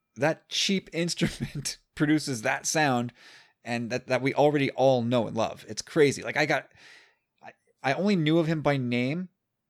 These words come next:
going into this series, but man, his work is impressive. This guy is impressive. He's such a young guy too. Like, I think this guy's got a decent career in front of him.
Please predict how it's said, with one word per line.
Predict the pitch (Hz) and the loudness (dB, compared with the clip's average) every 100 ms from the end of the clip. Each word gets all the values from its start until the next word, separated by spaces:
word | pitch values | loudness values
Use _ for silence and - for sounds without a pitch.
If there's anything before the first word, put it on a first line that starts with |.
| _ _ 135 | _ _ -4
going | 156 147 139 | 0 0 0
into | 127 139 156 | -4 -4 -2
this | 147 147 | -2 -2
series, | - 131 156 208 - - _ _ _ _ _ _ _ _ _ _ _ _ _ 143 - | -2 0 0 -4 -8 -14 _ _ _ _ _ _ _ _ _ _ _ _ _ -20 -2
but | 143 123 - | -2 -2 -8
man, | 147 147 | -4 -2
his | 131 131 | -2 -4
work | 127 131 123 | -2 -2 -2
is | 110 | -6
impressive. | 101 123 117 120 | -4 -4 -4 -4
This | 165 | -2
guy | 151 123 | 0 0
is | |
impressive. | 107 101 - 107 104 110 | 0 -10 -2 -2 -2 -4
He's | 151 139 | -4 -4
such | 156 143 | -4 -4
a | 135 | -2
young | 135 127 | -2 0
guy | 120 127 | 2 0
too. | - 139 165 _ _ _ _ _ _ - | 0 -2 -4 _ _ _ _ _ _ -6
Like, | 123 - | -6 0
I | 135 | 0
think | 139 175 170 | 2 2 2
this | 170 - | 0 2
guy's | 143 127 | 2 4
got | 139 | 4
a | |
decent | 117 135 139 117 | 2 0 -4 -4
career | 131 123 | 0 0
in | 123 | 0
front | 110 104 | -2 -6
of | |
him. | 98 | -8